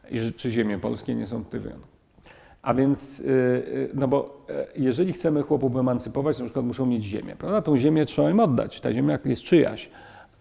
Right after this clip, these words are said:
I, e, i teraz, y, d-, w ślad za ziemią, jeszcze zostawmy inną, w systemie pańszczyźnianym idzie praca.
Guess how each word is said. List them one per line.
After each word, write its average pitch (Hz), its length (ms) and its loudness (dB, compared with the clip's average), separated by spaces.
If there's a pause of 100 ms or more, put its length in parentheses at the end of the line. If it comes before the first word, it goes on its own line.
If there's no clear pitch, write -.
(140)
I, 127 120 0
e, 123 360 2 (100)
i 127 120 2
teraz, 135 460 6
y, 127 300 0
d-, 123 220 2
w - 80 -6
ślad 170 280 4
za 139 120 6
ziemią, 120 500 2 (1300)
jeszcze 135 220 4
zostawmy 113 520 6 (1500)
inną, 143 420 4 (1700)
w - 60 -18
systemie 135 360 4
pańszczyźnianym 120 840 2 (600)
idzie 123 180 6
praca. - 480 10